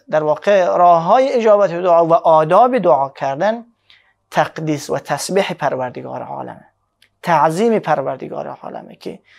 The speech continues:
دعا کننده باید در مقام دعا و در مقام نیایش تسبیح خدا کنه، تعظیم کنه خدا رو. همونطوری که ما از حضرت امین صلوات الله علیه در همین، اه، دعای پرفیض کمیل در جاهای مختلف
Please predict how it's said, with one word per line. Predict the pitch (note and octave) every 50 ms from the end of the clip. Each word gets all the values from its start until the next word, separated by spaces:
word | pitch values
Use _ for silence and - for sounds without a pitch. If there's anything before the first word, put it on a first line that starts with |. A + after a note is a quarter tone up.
| _ _ _ _ - D3+
دعا | D3+ D3+ C#3+ C#3+ D3+ C#3
کننده | C#3 - D3 D3 C#3+ C#3+ C#3+ D#3 F3+ G3+ G#3+ A3 G#3+ _ _ _ _ _ _ _ _ _
باید | - - D#3 E3+ F3+ F3+ - _ _ _ _ _ _ _ _ _ _ _ -
در | F3 C#3+ C#3+ D3
مقام | C#3+ C#3+ C#3+ C3+ - - G3+ A3+ B3+ B3 A#3+ A3
دعا | F3 E3 D#3 C#3 B2+ B2+ A2+ - - - _ _ _ _ _ _
و | - C#3
در | C#3+ C#3+ C#3+ C#3+
مقام | C#3+ C#3 - - - D3+ D3 C#3+
نیایش | C3+ C3+ C3 C3 C3 C3+ - - G3 G#3 G3+ - - _ _ _ _ _ _ _ _ _ -
تسبیح | - D#3 - - F#3 E3+ E3 D3+ D3+
خدا | C3 - C#3 C3 C3 B2 A#2+
کنه، | - - - - - - _
تعظیم | - - D#3 C#3+ C#3+ C#3 D#3 D#3+ D3
کنه | C3+ - C#3+ C3+ B2+
خدا | - D#3+ D#3 C#3 C3+
رو. | -
همونطوری | D3 F#3+ G3+ G3 E3+ F#3+ F3+ E3+
که | F3
ما | F3+ F3+ E3+ - - - - - - - -
از | F3 E3+ D#3+
حضرت | D3+ E3+ E3+ F3+ E3+ F3
امین | D#3+ E3+ F3
صلوات | E3 - E3+ F3 E3 D#3+ D#3 D#3
الله | D#3 D#3+ D#3+ D#3+
علیه | D#3 E3+ F3 E3+ E3
در | E3 E3+ D#3+
همین، | D3+ D3+ D#3+ E3 E3 D#3 D3+ - _ _ _ _ _ _ _ _ _
اه، | - - D3 D3 D3 C#3
دعای | C#3+ D3+ D#3 D#3+ D#3 D#3+ F#3 A3+ A3 G3
پرفیض | G#3 - D#3+ C#3+ - D3+ D3+ C#3+ D3
کمیل | C#3+ - - D#3 D#3+ F3+ G3+ G#3 G#3 G3+ F#3+ F#3
در | D#3 D3+ D3
جاهای | D3 C#3+ - F3+ F3 F3 G3 A#3+ C4+ C4+
مختلف | A#3+ A3 F#3 - - - F#3 F#3 F#3 F3 D3+ - -